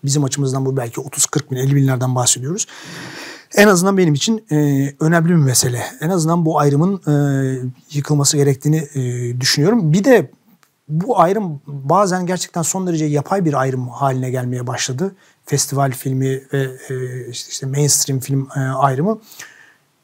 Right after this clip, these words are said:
Çok iyi, çok izlenebilecek, yani seyircinin de çok fazla izleyebileceği filmler baştan festival, e, filmi şeyini yediği için, e, etiketini yediği için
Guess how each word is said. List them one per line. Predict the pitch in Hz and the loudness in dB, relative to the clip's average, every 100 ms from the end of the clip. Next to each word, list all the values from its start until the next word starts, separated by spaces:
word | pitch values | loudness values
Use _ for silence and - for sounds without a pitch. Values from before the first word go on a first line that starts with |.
| _ | _
Çok | - 220 - | 4 4 2
iyi, | 196 156 | 0 2
çok | 202 214 | 0 0
izlenebilecek, | 165 175 165 156 143 131 - - - - | 2 4 4 4 4 0 -4 -14 -14 -12
yani | 127 127 - _ _ _ _ _ - - - | -10 -10 -14 _ _ _ _ _ -20 -20 -20
seyircinin | - - 156 160 147 202 202 | -12 0 4 4 4 2 2
de | 151 127 | 2 0
çok | - 147 | -6 -4
fazla | 143 135 151 | -2 0 -2
izleyebileceği | 139 143 135 127 135 | -2 0 -2 -2 -2
filmler | 123 175 175 | -2 -4 0
baştan | 151 160 208 | 0 2 -2
festival, | 185 156 - 156 180 185 - | -2 -2 0 2 2 2 -2
e, | 139 131 123 | -2 -2 -6
filmi | - - 147 139 127 - _ _ _ | -10 -6 0 0 -2 -10 _ _ _
şeyini | - 143 143 | -6 -2 -2
yediği | 147 208 | -2 -2
için, | 185 160 190 - | -4 -4 -6 -10
e, | 143 131 127 123 _ - - - _ 160 | -10 -8 -10 -14 _ -20 -20 -20 _ -6
etiketini | 139 170 - 151 | 0 0 2 2
yediği | 160 190 | 2 2
için | 165 220 233 | 0 -4 -6